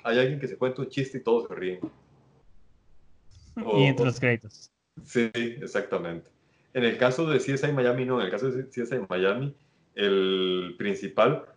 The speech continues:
Speaker 1: lo que hace es que se pone los lentes, se pone en un porte así jorobado de, de, de Notre Dame y dice una frase ahí como de, "Claro, el sol brillará mañana". Va,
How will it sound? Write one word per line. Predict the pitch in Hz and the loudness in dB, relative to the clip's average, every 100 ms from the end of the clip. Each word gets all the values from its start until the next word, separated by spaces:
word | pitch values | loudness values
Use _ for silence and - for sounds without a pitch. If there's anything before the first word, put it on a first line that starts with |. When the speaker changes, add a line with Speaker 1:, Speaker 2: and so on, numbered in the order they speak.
| - | -6
Speaker 1:
lo | 98 | 0
que | 120 | 2
hace | - | 2
es | 131 | 0
que | 139 - | -2 -4
se | - 92 | -6 -4
pone | 117 135 123 | 0 0 0
los | 95 - | -2 0
lentes, | 120 135 - - - - - | 2 2 -4 -12 -12 -18 -12
se | 131 | -8
pone | 107 127 | -4 -2
en | 120 | -2
un | 117 120 | -6 -2
porte | 127 - | -2 -2
así | - 123 | -6 -4
jorobado | 117 95 90 104 120 | 0 0 4 4 4
de, | 104 92 | 4 2
de, | 85 87 - | -2 -10 -10
de | 92 | -10
Notre | 90 - 90 | -10 -6 0
Dame | 104 139 - _ _ 98 | 2 2 -4 _ _ -8
y | |
dice | 95 98 | -2 -2
una | 117 95 | 0 0
frase | 101 101 98 | 2 2 2
ahí | 95 | 0
como | 98 90 85 | -4 -6 -4
de, | 82 82 78 - _ _ | -2 -2 -4 -8 _ _
"Claro, | - 95 85 - - | -2 0 0 -8 -10
el | - | -4
sol | 127 98 | -2 -2
brillará | 92 85 82 85 | -4 -4 -4 -4
mañana". | 80 80 76 - - _ - | -6 -8 -12 -20 -20 _ -14
Va, | - | -14